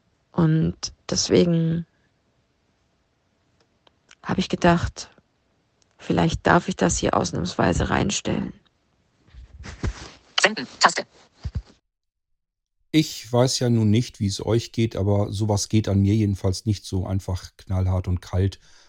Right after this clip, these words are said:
Speaker 3: vorbei und ich sage mir, „Ja, kenn ich ja nicht weiter, hab ich nichts mit zu tun“, sondern tatsächlich mache ich mir dann auch Gedanken. Und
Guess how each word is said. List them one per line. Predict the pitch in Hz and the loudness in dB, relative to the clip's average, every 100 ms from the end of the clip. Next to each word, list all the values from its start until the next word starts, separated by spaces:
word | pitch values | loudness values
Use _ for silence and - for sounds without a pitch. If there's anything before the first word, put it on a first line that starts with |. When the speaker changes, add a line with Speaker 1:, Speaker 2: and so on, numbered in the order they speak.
| _ | _
Speaker 3:
vorbei | - 95 90 95 95 | -2 -2 4 4 6
und | 92 | 2
ich | 92 | -2
sage | - 90 90 90 | -4 -2 -2 0
mir, | 90 90 87 - | 0 0 -2 -4
„Ja, | 85 | -10
kenn | - 95 | -2 2
ich | 98 - | 4 4
ja | 90 | 2
nicht | 90 - | 0 -2
weiter, | 87 90 92 | -6 -4 -4
hab | 90 | -4
ich | 87 | -4
nichts | 90 - | -6 -6
mit | 90 85 | -8 -8
zu | 82 | -10
tun“, | 78 135 147 147 - - - | -8 -2 -2 -2 -8 -20 -20
sondern | - - 107 107 104 | -8 0 4 4 4
tatsächlich | 98 98 - 92 107 | 2 0 0 0 2
mache | 101 95 104 | 6 6 6
ich | 95 - | 0 0
mir | 90 87 | -2 0
dann | 90 85 | -2 -4
auch | 87 87 | -8 -10
Gedanken. | - 87 87 87 - - 107 _ | -8 -6 -4 -6 -8 -16 -16 _
Und | 98 98 - | -12 -12 -18